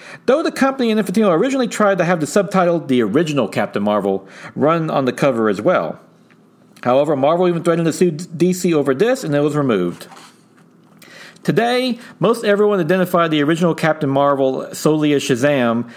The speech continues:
now, ev-, as evidenced by the recent twenty nineteen live-action picture.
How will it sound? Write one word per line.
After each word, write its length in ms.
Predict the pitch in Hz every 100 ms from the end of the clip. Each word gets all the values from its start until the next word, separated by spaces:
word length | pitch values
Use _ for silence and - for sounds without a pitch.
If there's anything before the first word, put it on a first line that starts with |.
| - -
now, 340 | 110 107 101
ev-, 220 | 117 143 151
as 320 | 165 139 139
evidenced 320 | 151 147 139
by 100 | 123
the 80 | 113
recent 340 | 143 143 139
twenty 240 | - 156 147
nineteen 360 | 139 135 127
live-action 480 | 117 104 101 101 98
picture. 400 | 110 - - -